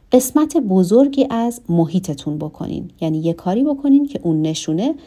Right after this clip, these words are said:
بخش بزرگ یا مهمی از محیطتون بشه. The most persistent behaviors usually have multiple cues.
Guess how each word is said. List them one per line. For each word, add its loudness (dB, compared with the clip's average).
بخش 0
بزرگ 0
یا 0
مهمی 4
از -4
محیطتون 0
بشه. -10
The 4
most 0
persistent 2
behaviors 0
usually 6
have -2
multiple -2
cues. -2